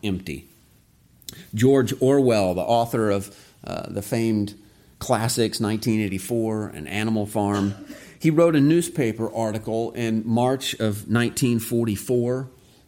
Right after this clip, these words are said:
uh, during the wartime period, in, in which he noted that with the decline of the Christian religion and culture had gone with it the belief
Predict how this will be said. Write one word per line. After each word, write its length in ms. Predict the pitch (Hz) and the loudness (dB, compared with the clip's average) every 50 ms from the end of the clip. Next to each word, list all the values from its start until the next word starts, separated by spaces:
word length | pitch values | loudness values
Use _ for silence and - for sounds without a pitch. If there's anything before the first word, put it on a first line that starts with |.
| _ - - | _ -20 -20
uh, 140 | - - - - | -16 -16 -14 -8
during 520 | 95 107 107 107 107 107 104 101 101 101 - - - _ _ _ _ _ _ - | -4 -2 0 2 2 2 2 2 0 -2 -6 -16 -20 _ _ _ _ _ _ -6
the 60 | 98 | -4
wartime 720 | 95 98 110 117 117 117 110 - - 120 110 110 107 107 | 0 2 4 4 4 2 2 0 -2 -2 0 0 0 -2
period, 500 | 104 - 127 113 113 110 110 110 113 110 | -2 0 0 0 2 2 2 2 2 2
in, 180 | 117 104 101 - - - - | 0 -2 -2 -4 -6 -4 2
in 140 | 131 135 | 2 4
which 200 | 131 175 165 - | 4 4 2 4
he 120 | - 185 170 | 4 4 4
noted 520 | 165 156 160 165 175 165 151 131 117 120 - - - - - - - | 4 4 2 2 2 2 2 0 0 -2 -10 -18 -20 -20 -20 -16 -8
that 360 | 127 127 143 131 - - - - - | -2 0 0 0 0 -4 -12 -16 -8
with 340 | - 135 135 156 170 170 - | -4 0 2 2 2 2 0
the 100 | 160 139 | -2 -2
decline 920 | 120 123 123 123 - - 175 165 165 175 185 185 185 185 185 185 185 185 - - | 0 -2 -4 -4 -4 -6 -4 -4 -4 -4 -4 -2 -2 -2 0 -2 -4 -4 -4 -2
of 440 | 135 135 139 139 135 127 123 - - _ _ _ _ _ _ _ _ _ _ _ _ _ _ _ _ _ _ _ _ - | -2 0 0 0 -2 -4 -8 -14 -18 _ _ _ _ _ _ _ _ _ _ _ _ _ _ _ _ _ _ _ _ -6
the 80 | - 120 | -6 -4
Christian 520 | 120 - 160 151 - - - 143 131 120 | -4 0 0 0 0 0 0 0 0 0
religion 640 | 113 104 101 107 117 113 95 92 98 85 78 78 - - | 0 0 0 0 0 0 0 -2 -4 -4 -4 -8 -8 -6
and 180 | 107 98 95 | -6 -6 -6
culture 540 | - - 131 120 - - - 73 65 - 101 - _ _ _ _ _ _ _ _ _ _ _ _ _ _ - _ _ _ _ _ - | -6 -4 -4 -4 -4 -6 -10 -10 -10 -12 -16 -18 _ _ _ _ _ _ _ _ _ _ _ _ _ _ -20 _ _ _ _ _ -16
had 360 | - - 131 123 123 113 113 110 | -6 -2 0 0 0 0 0 2
gone 420 | 123 127 143 147 143 127 117 113 | 4 4 4 4 4 4 4 4
with 220 | 139 165 160 - | 4 4 2 2
it 320 | 101 85 76 78 - - - _ _ _ _ _ _ _ _ _ _ _ - | 0 -2 -2 -2 -6 -10 -20 _ _ _ _ _ _ _ _ _ _ _ -8
the 80 | - | -8
belief 540 | 107 98 - 113 113 127 127 123 120 - - | -6 -4 -4 -2 0 0 0 -2 -4 -6 -10